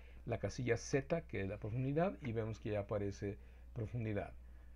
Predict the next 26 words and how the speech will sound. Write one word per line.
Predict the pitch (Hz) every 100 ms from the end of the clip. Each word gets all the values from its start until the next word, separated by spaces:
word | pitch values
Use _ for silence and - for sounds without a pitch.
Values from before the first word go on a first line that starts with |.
| - - - - -
Sacamos | - 110 107 107 120 -
un | 127 127 143 147 175 - - - - - -
link | 127 190 202 247 -
y | - 139
lo | 107
lanzamos | 110 101 127 117 120
a |
la | 156
imagen. | 180 190 165 190 247 - - - -
Listo. | 107 92 - - - - - - - - - - - -
Ahora | 110 104
separamos | 101 107 - 117 127 120
un | 151
poco, | 135 175 190 202 - -
alejamos | 113 110 101 107 110
un | 123
poco | 117 123 -
con | 120
la | 113
rueda | 113 117
del | 117
ratón | 123 165 165 - - - - - - - - -
y | - 160 175 175 180 170 - - -
<clears throat> | 196 180 143 - - - -
Vamos | 131 143 156 160 156 156
a | 156 156 -